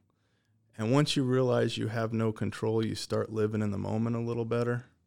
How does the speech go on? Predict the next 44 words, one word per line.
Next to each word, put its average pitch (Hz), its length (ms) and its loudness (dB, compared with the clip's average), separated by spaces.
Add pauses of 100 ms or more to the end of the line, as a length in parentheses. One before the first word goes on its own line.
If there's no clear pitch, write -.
(280)
You - 60 -20
stop 117 300 -6
taking 113 280 -2
things 110 240 0
for 101 140 -6
granted, 107 440 -2
like, 98 340 -10
"Hey, 120 160 -8
you 120 60 -2
know 131 100 -2
what? 143 140 -6 (380)
I'm 175 100 -4
gonna 151 120 0
use 131 260 2
this 110 140 -4
opportunity 107 480 -6
to 117 80 -2
go 117 160 0
out 117 60 -2
and - 80 -10
throw 120 180 -2
a 107 40 -2
baseball 107 420 -4
with 104 120 -20
my 101 80 -20
son." 101 300 -14 (840)
So - 140 -14
I've 196 240 4
actually 135 420 -2
really 117 340 -2
enjoyed 98 440 -4
this - 180 -16
time. 98 400 -16 (380)
And 104 640 -4
if 120 160 -8
it 113 80 -2
weren't 151 240 -2
for 156 120 -6
the 127 80 -2
financial 117 600 -2
uncertainty, 120 840 -2
uh, 113 100 -12 (300)
and 104 220 -8
the 95 240 -10